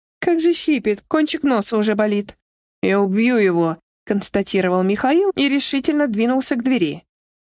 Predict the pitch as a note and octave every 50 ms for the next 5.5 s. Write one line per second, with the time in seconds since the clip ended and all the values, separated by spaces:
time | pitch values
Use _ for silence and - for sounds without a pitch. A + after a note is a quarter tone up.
0 | _ _ _ _ _ _ _ - - C#4 C#4+ E4 F4+ F4+ E4+ C#4+ C4 A#3+ G#3+ -
1 | G#3+ G3+ - D4+ E4 F#4 F#4 D4+ G3 E3 - - _ _ _ _ _ _ _ _
2 | - - A3+ - - - A#3 A3 - - A3 G#3+ G#3 G#3+ A3 A#3 A#3 G#3+ G3 E3
3 | E3 E3+ F3 F#3+ - _ _ - - G3 - - G#3+ G#3+ G#3+ F#3+ A#3+ A#3+ A#3+ A#3+
4 | G#3 F#3+ A3+ A3+ B3+ A#3 G3+ F3+ G3 F#3 F3 - A#3+ F#3+ F#3+ F#3+ F#3+ F#3 - -
5 | F#3+ F#3 F3 E3 - - E3+ E3+ E3+